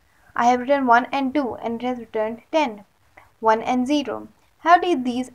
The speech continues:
and operators work? Like in school, we study logic gates, truth table, and operations, or operations,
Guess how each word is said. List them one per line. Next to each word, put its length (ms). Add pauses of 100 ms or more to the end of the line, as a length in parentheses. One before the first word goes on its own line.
and 320
operators 640
work? 320
Like 180
in 120
school, 240
we 140
study 260
logic 420
gates, 360 (400)
truth 280
table, 380 (220)
and 240
operations, 680 (140)
or 240
operations, 720